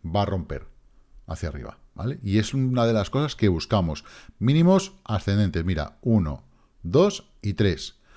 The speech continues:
Zona horizontal que intentamos romper. Si atraviesa y pasa a los treinta y cinco, ya os digo yo que como mínimo a los cincuenta y dos se nos va a ir, y eso es un pellizco importantísimo, ¿vale? Muy, eh, mi enhorabuena a los de Titan Arena,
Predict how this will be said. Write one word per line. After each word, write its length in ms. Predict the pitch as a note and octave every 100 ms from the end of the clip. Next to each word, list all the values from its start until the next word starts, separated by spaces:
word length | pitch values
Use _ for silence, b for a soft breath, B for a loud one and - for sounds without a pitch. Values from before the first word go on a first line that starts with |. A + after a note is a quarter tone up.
| b b b _
Zona 520 | - C3+ D#3 F#3+ F#3+
horizontal 680 | B2 A2 G#2+ G2 F2+ G#2+ F#2
que 100 | F2
intentamos 480 | D#2+ E2+ E2 B2+ -
romper. 460 | F2+ D2+ F2 - b b b _
Si 280 | - G2 F#2+
atraviesa 640 | F#2+ F#2 G#2+ C3 B2+ F2
y 160 | G#2+ G2
pasa 340 | - A2 G2
a 20 | E2+
los 160 | E2+
treinta 240 | - F2 E2+
y 60 |
cinco, 360 | - B2+ C#3+ D#3+
ya 120 | F#2+
os 80 | D#2+
digo 200 | D#2+ D#2
yo 200 | G#2+ D#3
que 320 | F2+ - - _
como 320 | F#2 F2 F2
mínimo 420 | G2 G2+ F2 D#2 -
a 160 | F#2+
los 160 | F2+ -
cincuenta 400 | F2 D#2 E2+ D#2+
y 40 |
dos 200 | G2+ D#3
se 80 | -
nos 160 | D2+ D#2
va 80 | E2+
a 20 |
ir, 180 | A#2 G2+
y 140 | F2+
eso 120 | G#2
es 100 | C3
un 120 | A#2+
pellizco 440 | F2 G#2+ A#2 E3+ E3+ B B -
importantísimo, 1300 | G2+ F2 C#2+ E2 D2+ C#2 C#2 C#2+ - F#2 - C2+ - B B B B -
¿vale? 340 | G2+ A#2+ - -
Muy, 1040 | A2 B2 D#3+ F3+ F#3+ F#3+ F#3+ F#3+ F#3+ F3+
eh, 160 | D#3+ C#3
mi 140 | A#2
enhorabuena 520 | A2+ C3 C3 B2+ C#3+
a 40 | C#3+
los 200 | A2+ F#2
de 520 | F#2+ F#2 F2+ E2+ E2+ -
Titan 260 | A2 G2+
Arena, 560 | E2 G2 C#3+ E3+ F3+